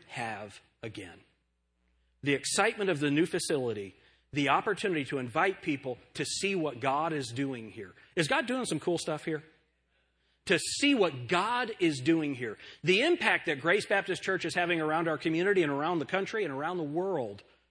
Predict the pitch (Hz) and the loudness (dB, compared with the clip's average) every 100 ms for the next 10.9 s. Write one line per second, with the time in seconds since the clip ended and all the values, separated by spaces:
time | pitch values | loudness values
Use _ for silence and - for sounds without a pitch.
0 | _ _ _ - 247 277 226 190 214 196 | _ _ _ -4 -2 2 2 4 0 0
1 | - 226 180 139 135 - 233 233 151 123 | -2 2 2 0 -4 -2 -2 0 0 0
2 | 117 - - _ - 196 131 95 - _ | -4 -10 -20 _ -6 -2 0 -2 -14 _
3 | _ _ _ _ _ _ _ _ _ _ | _ _ _ _ _ _ _ _ _ _
4 | _ _ _ - 143 160 247 330 285 220 | _ _ _ -12 -4 -2 0 -2 -2 -2
5 | 185 180 175 170 156 147 165 143 113 98 | -2 -2 -2 -4 -4 -4 -4 -6 -8 -10
6 | 120 139 90 98 _ _ _ _ _ _ | -12 -14 -16 -20 _ _ _ _ _ _
7 | _ _ _ _ _ _ _ - 139 220 | _ _ _ _ _ _ _ -6 -2 0
8 | 302 254 226 208 196 170 127 165 160 117 | -2 -4 0 2 2 -4 -2 0 0 -2
9 | 113 - _ _ _ - 135 127 160 190 | -10 -16 _ _ _ -6 -4 0 0 2
10 | 170 156 151 123 147 143 123 123 104 | 0 -2 -4 -2 -4 -4 -6 -6 -8